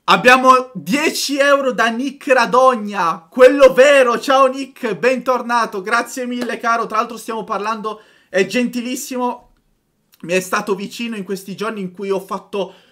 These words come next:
veramente un disastro con YouTube, s-, sette strike, un casino, e lui ci sta. Grazie mille Nick,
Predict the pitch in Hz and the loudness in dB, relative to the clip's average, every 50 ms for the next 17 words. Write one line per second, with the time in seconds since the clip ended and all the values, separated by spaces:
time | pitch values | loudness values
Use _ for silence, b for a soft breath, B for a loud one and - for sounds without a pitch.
0 | B B B B _ _ _ - 180 214 214 214 220 226 226 226 180 - 247 214 | B B B B _ _ _ -4 -2 0 0 0 0 -2 -2 -4 -4 -2 -2 -2
1 | 208 196 180 180 - - - 185 226 220 214 214 - 226 190 180 220 214 202 185 | -2 -4 -8 -10 -12 -12 -6 -4 -2 -2 -2 -4 -6 -10 -12 -10 -10 -10 -10 -12
2 | - 226 185 175 185 185 - - - - 202 190 - 302 247 254 - - 240 - | -12 -14 -14 -14 -16 -16 -16 -18 -16 -16 -16 -4 0 0 0 0 0 -4 -8 -8
3 | - - - 233 233 226 214 196 190 185 - 226 208 180 - - 254 226 202 170 | -8 -10 -6 -4 -2 -2 -2 -2 -4 -6 -10 -14 -16 -16 -10 -6 -6 -6 -6 -6
4 | 233 226 214 208 220 208 - 202 180 - - 170 151 151 170 185 214 214 214 - | -8 -10 -8 -10 -10 -10 -12 -14 -14 -12 -10 -10 -8 -8 -6 -6 -6 -6 -8 -10
5 | 240 214 208 196 185 190 190 202 208 208 - - 214 208 | -14 -12 -10 -10 -10 -10 -10 -12 -14 -12 -12 -12 -14 -14